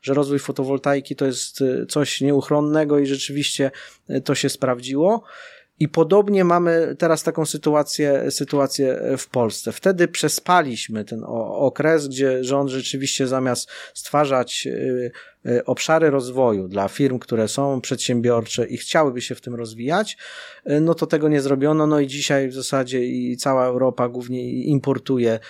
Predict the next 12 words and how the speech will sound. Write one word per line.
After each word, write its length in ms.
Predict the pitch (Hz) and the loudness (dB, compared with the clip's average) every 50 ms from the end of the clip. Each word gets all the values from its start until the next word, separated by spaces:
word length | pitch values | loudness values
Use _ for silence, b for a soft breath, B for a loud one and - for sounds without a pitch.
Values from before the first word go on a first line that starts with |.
| B _ | B _
rozwiązania 680 | - 131 123 117 120 127 123 117 120 123 120 117 117 113 | -2 -2 -2 0 -2 -2 -2 0 0 0 0 0 -2 -2
w 80 | 107 110 | -2 -2
zakresie 440 | 117 120 110 - 120 107 - 117 110 | -4 -4 -4 -2 -4 -2 -2 -2 -2
foto. 460 | - - 131 127 - - 135 131 - | -2 -2 -4 -2 0 0 0 0 2
O 120 | - 131 | 0 -2
tym 160 | 123 - 131 120 | -2 -2 -4 -4
się 140 | - 131 | -4 -2
teraz 280 | 117 135 123 123 - - | -2 0 0 0 -2 -2
mówi, 300 | 123 123 120 110 104 98 | -2 -4 -2 -4 -4 -4
tak? 200 | - 107 104 - | -4 -4 -4 -4
Po 140 | - 120 110 | -4 -4 -2
pandemii 560 | - 113 117 113 117 120 120 120 120 113 | 0 -2 0 0 0 0 0 0 -2 -4